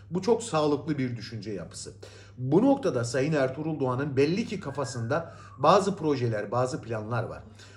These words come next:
Umarım daha önceki yönetimler zamanında çok çeşitli şeyler söylenmişti. Efendim ne bileyim ben Kartal tesislerini şu kadar paraya kiraya vereceğiz. Ne bileyim hes projesinden şu kadar büyük paralar elde edeceğiz.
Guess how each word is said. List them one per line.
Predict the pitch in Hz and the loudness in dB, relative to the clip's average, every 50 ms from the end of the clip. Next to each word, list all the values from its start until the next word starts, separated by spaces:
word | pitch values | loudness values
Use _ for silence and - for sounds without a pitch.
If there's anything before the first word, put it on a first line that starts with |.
| - - - | -20 -14 -10
Umarım | 117 110 123 156 214 202 185 170 170 - - | -4 2 6 8 8 8 8 6 2 0 0
daha | 139 127 180 190 | 2 2 2 2
önceki | 175 135 139 131 120 147 | 0 0 -4 -6 -4 -4
yönetimler | 143 139 139 139 143 139 135 139 131 | -4 -4 -4 -4 -4 -2 -2 -2 -2
zamanında | 117 131 131 127 127 131 127 123 139 139 135 - - - - - - - | -2 -2 -4 -2 -2 -4 -2 0 0 0 -2 -4 -10 -16 -20 -20 -20 -6
çok | - - 226 - - | 0 0 0 2 2
çeşitli | 185 165 - 165 - - 147 | -2 -4 -4 -4 -6 -6 -6
şeyler | - 165 156 147 143 143 | -2 -2 0 0 0 0
söylenmişti. | 127 120 139 120 117 107 98 - - - 185 | -2 -2 -2 -4 -4 -4 -8 -6 -4 -4 -2
Efendim | 170 175 156 151 165 | -2 -2 -2 -2 -2
ne | 180 165 | -2 -2
bileyim | 139 139 143 139 | -2 -2 -4 -2
ben | 143 139 127 | -4 -4 -4
Kartal | - 151 151 139 156 143 | -4 -6 -6 -4 -4 -4
tesislerini | 127 117 151 135 117 - 143 135 131 131 | -4 -2 -4 -4 -4 -4 -4 -4 -4 -6
şu | 131 - - | -8 -10 -8
kadar | - 139 135 139 123 123 | -6 -4 -2 -2 -2 -2
paraya | 127 135 127 131 139 127 | -2 0 0 0 0 0
kiraya | - 123 113 117 120 120 120 113 | -2 -4 -2 -2 0 0 0 0
vereceğiz. | 113 107 101 90 95 87 - - - - - - - - - | -2 -2 -4 -4 -6 -10 -10 -12 -16 -18 -18 -18 -16 -6 -2
Ne | 160 165 | 0 0
bileyim | 160 170 170 147 | 2 2 2 2
hes | 139 180 180 - - | 4 2 2 2 0
projesinden | - 156 151 131 139 131 - - 143 143 147 147 | 0 0 0 0 0 -4 -4 -6 -6 -4 -4 -4
şu | 139 - - | -6 -8 -8
kadar | - 143 131 139 139 135 | -6 -2 0 0 0 0
büyük | 139 139 139 139 | -2 -4 -4 -6
paralar | - 113 113 120 120 123 120 113 | -6 -6 -4 -2 -2 -2 -2 -2
elde | 110 110 98 95 | -4 -6 -6 -6
edeceğiz. | 110 101 101 92 101 107 - - | -8 -8 -8 -8 -6 -8 -8 -10